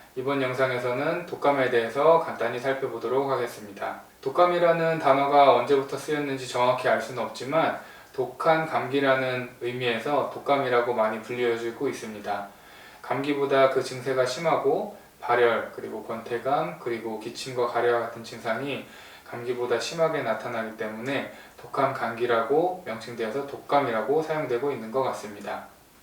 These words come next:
우선 감기에 대해서 조금 더 살펴보면 감기는 바이러스성 상기도 감염 질환을 의미하는 질환으로서 바이러스 감염에 의해서 기침과 가래와 같은 상기도 증상이 나타나는 질환을 의미합니다. 감기를 일으키는 바이러스로는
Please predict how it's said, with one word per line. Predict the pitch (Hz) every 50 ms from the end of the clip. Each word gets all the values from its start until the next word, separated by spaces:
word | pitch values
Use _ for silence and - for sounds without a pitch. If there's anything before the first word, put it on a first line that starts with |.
| _ _ _ _ - -
우선 | - 131 131 165 160 160
감기에 | 151 - 143 143 151 160 170 170 165 165
대해서 | 160 160 156 156 160 151 151 151 147
조금 | 143 143 - 156 156
더 | 151 151 147
살펴보면 | 151 160 156 - 170 160 - 123 123 135 147 151 - - - - - - - - -
감기는 | - - 131 139 139 147 151 147 151 147 147 143 -
바이러스성 | - - 131 147 156 156 151 - 151 139 - - 147 143 143 147
상기도 | - 170 175 175 175 185 170 160 151
감염 | 156 - 131 135 139 143
질환을 | 139 135 139 135 131 131 120 113
의미하는 | 113 120 123 123 123 120 120 120 117 117 117 117
질환으로서 | - - 123 117 117 117 110 107 98 - - 147 143 - - - - - - - - - - - _ -
바이러스 | - 127 104 135 135 131 - -
감염에 | - 120 120 127 127 127 131 127
의해서 | 120 117 117 110 110 - - 165 180 - -
기침과 | - 139 - - - 135 131 131 127 120
가래와 | - - 120 123 123 120 120 120
같은 | 117 110 - - 151 160 170 165
상기도 | - 180 185 185 190 175 160 135
증상이 | 139 135 120 131 127 123
나타나는 | 120 110 110 - - 120 117 117 113 117 113
질환을 | 110 - 120 120 117 120 156 160 139
의미합니다. | 123 117 117 113 107 104 - - - - - - - - - - - - - - - - - - - - -
감기를 | - - 156 165 180 175 170 160
일으키는 | 151 147 147 - - 160 156 151 147
바이러스로는 | - - 127 131 139 143 143 139 - - - 135 131 127 135 147 151 131 -